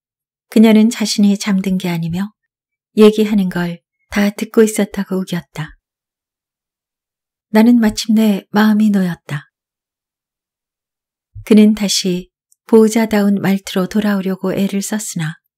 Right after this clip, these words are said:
잘 되지 않았고 이제 나를 속일 수 없었다. 사랑에 대한 그 남자의 견해.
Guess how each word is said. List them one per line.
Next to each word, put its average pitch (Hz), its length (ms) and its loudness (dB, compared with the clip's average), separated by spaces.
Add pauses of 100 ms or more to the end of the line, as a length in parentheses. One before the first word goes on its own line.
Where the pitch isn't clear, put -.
(600)
잘 214 280 -2
되지 214 300 -2
않았고 170 520 -8 (760)
이제 202 300 2
나를 175 480 -4 (320)
속일 247 340 0
수 202 160 -4
없었다. - 540 -10 (3750)
사랑에 240 480 6
대한 196 500 0 (180)
그 - 80 0
남자의 208 560 2
견해. 170 480 -4